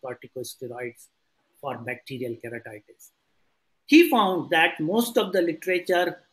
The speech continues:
very clearly documents that prior corticosteroid therapy can lead to worse outcome in patients of bacterial keratitis. And similar were the results when corticosteroid is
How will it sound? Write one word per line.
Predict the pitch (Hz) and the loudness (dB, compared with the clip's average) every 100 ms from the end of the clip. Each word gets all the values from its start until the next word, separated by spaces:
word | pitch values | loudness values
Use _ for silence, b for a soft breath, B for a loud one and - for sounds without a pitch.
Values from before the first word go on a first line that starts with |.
| - | -2
very | 175 240 247 - | 2 4 2 0
clearly | 196 196 196 190 | 2 4 4 2
documents | 170 151 151 180 170 170 180 190 - | 2 0 0 2 2 2 0 -2 -8
that | - 139 - - | -6 -6 -6 -6
prior | 151 156 185 175 | 0 4 4 2
corticosteroid | - 151 147 151 156 147 - 151 156 156 - | -2 -4 -4 -4 -4 -2 -2 0 0 0 -6
therapy | 147 151 - 156 156 - _ _ | -6 -6 -2 -2 -2 -10 _ _
can | 160 165 156 | -2 0 0
lead | 175 247 - - | 2 2 4 4
to | 196 | 6
worse | 175 254 247 - - | 8 6 4 -2 -2
outcome | 170 175 170 135 117 117 _ _ | 2 2 0 -12 -14 -18 _ _
in | 165 160 | -6 -2
patients | 156 143 160 151 151 | 0 0 -2 -4 -4
of | 123 | -8
bacterial | 117 131 _ 143 139 120 | -10 -16 _ -6 -6 -6
keratitis. | 120 117 110 110 - - - _ _ _ _ - | -10 -12 -12 -16 -16 -20 -20 _ _ _ _ 0
And | 233 | 2
similar | 233 277 294 339 311 269 | 2 4 6 8 8 6
were | 208 214 | 4 0
the | 202 180 | 2 2
results | 170 160 185 147 - - _ _ - | 2 2 2 0 -4 -18 _ _ -6
when | 170 175 | -4 -2
corticosteroid | 175 170 165 180 180 156 - 156 156 170 165 156 - 156 | -2 -4 -4 0 0 0 -2 0 2 2 2 -4 -4 -4
is | 147 | -2